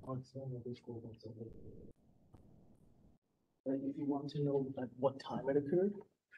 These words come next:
um, if you click on the about, it has, like, a, um,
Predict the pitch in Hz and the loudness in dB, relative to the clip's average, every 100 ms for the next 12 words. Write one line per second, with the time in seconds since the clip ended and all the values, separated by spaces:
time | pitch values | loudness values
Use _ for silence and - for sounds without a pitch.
0 | - _ 117 117 110 107 110 - _ _ | -20 _ -2 4 6 8 6 0 _ _
1 | _ 135 127 - 131 131 131 131 - - | _ 12 12 12 12 12 12 12 8 -6
2 | - - _ _ - 143 123 127 131 127 | -18 -20 _ _ 12 12 12 12 12 12
3 | 110 113 120 135 139 - - - _ 131 | 10 12 12 10 6 -2 -10 -20 _ 12
4 | 123 135 123 131 135 123 113 110 - _ | 12 12 12 12 12 10 10 6 -4 _
5 | _ _ _ _ _ _ _ 123 110 - | _ _ _ _ _ _ _ 4 6 6
6 | - - - | 4 2 -2